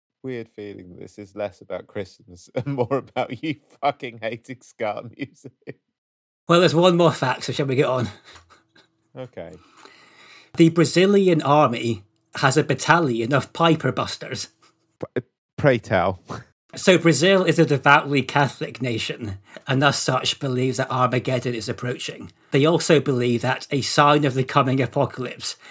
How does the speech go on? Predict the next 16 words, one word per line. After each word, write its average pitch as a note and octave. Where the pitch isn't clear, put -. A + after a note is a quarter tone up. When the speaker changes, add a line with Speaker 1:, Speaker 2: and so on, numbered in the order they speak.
Speaker 2:
is B2+
the C#3
increase B2+
in C3
Piper D#3
Dawes D3
activity, -
such -
as D3
the D#3
Housebound D3
Ska C#3
Collective, B2+
Chinchilla D3+
Death D3+
Cult, -